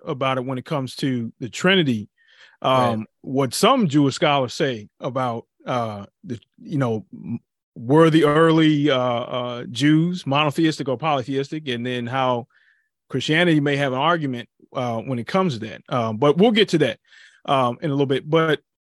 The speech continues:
Speaker 1: so we, you broke down Torah and Torahism.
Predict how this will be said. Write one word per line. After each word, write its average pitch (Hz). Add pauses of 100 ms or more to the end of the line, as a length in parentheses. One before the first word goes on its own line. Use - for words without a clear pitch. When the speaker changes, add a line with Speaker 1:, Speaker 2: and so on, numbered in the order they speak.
(260)
Speaker 1:
so 180
we, 185 (160)
you 175
broke 196
down 185
Torah 185
and 135
Torahism. 160